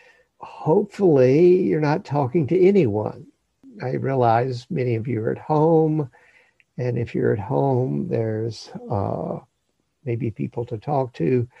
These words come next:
You want to keep the talking, the interacting, to an absolute minimum. We call it noble silence,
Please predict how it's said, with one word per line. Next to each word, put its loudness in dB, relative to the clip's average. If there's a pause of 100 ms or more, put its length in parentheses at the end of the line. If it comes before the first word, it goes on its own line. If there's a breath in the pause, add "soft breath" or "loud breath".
(240 soft breath)
You 6
want 6
to 4
keep 0
the 0
talking, -2 (140)
the 0
interacting, 0 (580 soft breath)
to 0
an 0
absolute -6
minimum. -8 (1080)
We 4
call 6
it -4
noble 4
silence, -2